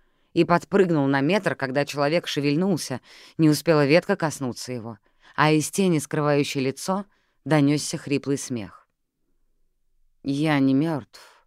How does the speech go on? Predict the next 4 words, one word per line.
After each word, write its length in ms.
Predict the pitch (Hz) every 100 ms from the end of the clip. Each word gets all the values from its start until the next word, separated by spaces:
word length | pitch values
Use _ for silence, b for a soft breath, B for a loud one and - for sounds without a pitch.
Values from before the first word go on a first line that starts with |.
| _ _ -
просто 460 | 120 113 - -
несколько 560 | 123 127 - 135 - 143
менее 540 | 139 139 139 139 139
жив". 500 | 143 156 - - -